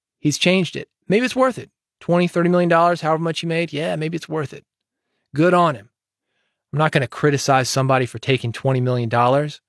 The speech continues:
<laughs> It could be a very good decision. But if you wanna control your message, you need to think about these things.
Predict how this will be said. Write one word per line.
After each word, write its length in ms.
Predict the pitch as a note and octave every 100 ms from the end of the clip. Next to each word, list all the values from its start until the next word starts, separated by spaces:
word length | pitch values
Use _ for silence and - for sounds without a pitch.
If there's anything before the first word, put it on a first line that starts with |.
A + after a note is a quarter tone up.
| _
<laughs> 460 | _ _ _ _ _
It 140 | F#3+ D3+
could 120 | E3
be 100 | -
a 40 |
very 260 | D3 D#3 C#3+
good 180 | D3 D3+
decision. 640 | C#3 - D#3 D3 G2 G#2+ _ _ _ _ _ _ _ _ _
But 80 | C3
if 60 |
you 100 | D#3
wanna 140 | F3+ E3+
control 320 | D3+ E3 D#3+
your 100 | C#3+
message, 360 | D3 C#3 A#2+
you 80 | C3+
need 140 | C3+ A#2
to 80 |
think 220 | - C3 B2
about 260 | C3 B2
these 240 | - B2+ -
things. 400 | - C#3 C#3+